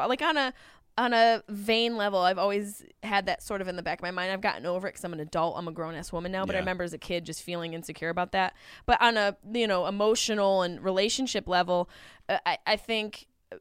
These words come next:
Speaker 1: learning to be vulnerable has been hard. Learning to, uh, be in the moment with another human being and, and sort of actually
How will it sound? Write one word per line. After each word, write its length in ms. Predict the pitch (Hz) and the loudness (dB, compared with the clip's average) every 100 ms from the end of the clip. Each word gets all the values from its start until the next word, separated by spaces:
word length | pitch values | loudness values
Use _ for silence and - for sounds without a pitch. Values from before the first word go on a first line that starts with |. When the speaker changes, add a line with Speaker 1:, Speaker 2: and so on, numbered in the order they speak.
| _ | _
Speaker 1:
learning 460 | 220 226 247 277 285 | -2 4 4 4 2
to 120 | 277 | -2
be 140 | 262 247 | -4 2
vulnerable 600 | 233 262 302 240 202 180 | 4 4 2 4 4 4
has 140 | 185 - _ | 0 -10 _
been 320 | 214 190 185 - | 0 2 0 -6
hard. 580 | - 196 180 170 170 180 | 2 4 6 4 -2 -8
Learning 400 | 220 240 254 247 240 | -4 0 0 -2 -4
to, 540 | 277 247 233 233 233 _ _ _ _ _ _ - | -4 -2 -2 -2 -6 _ _ _ _ _ _ -14
uh, 80 | - _ 160 | -14 _ -10
be 260 | 190 254 247 | -2 0 0
in 180 | 233 262 | 2 2
the 60 | |
moment 420 | 240 226 240 277 - | 2 4 4 4 0
with 160 | 214 | -2
another 320 | 214 226 220 | -2 0 0
human 380 | 214 - 240 220 | -2 -4 -6 -6
being 400 | 190 226 247 202 | -4 -2 -2 -4
and, 100 | 180 | -6
and 220 | 180 190 | -6 -8
sort 240 | 190 214 208 | -6 -6 -2
of 400 | 202 196 190 - _ _ _ _ _ _ - | -2 -4 -8 -16 _ _ _ _ _ _ 4
actually 800 | 226 - 247 220 202 196 180 | 4 4 0 0 0 -2 -6